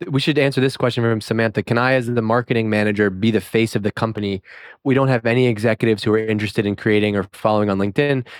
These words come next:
Does it work for me to be the person on LinkedIn for the company? A hundred percent. This is what I started to do at Drift. I was not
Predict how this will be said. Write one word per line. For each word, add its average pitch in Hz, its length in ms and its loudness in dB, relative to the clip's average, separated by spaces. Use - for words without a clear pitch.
Does 113 140 -4
it 117 40 0
work 120 220 0
for 123 100 -2
me 117 260 2
to 104 100 -4
be 107 180 2
the 101 140 -2
person 113 420 0
on 101 200 -2
LinkedIn 104 360 -4
for 98 60 -4
the 98 80 -4
company? 104 560 -2
A 104 80 -2
hundred 127 220 0
percent. 117 320 0
This 117 160 0
is 110 160 -2
what 104 320 0
I 110 100 2
started 113 380 -2
to 113 60 -4
do 113 140 2
at 104 140 0
Drift. 117 300 -2
I 101 60 2
was 98 140 0
not 104 420 -2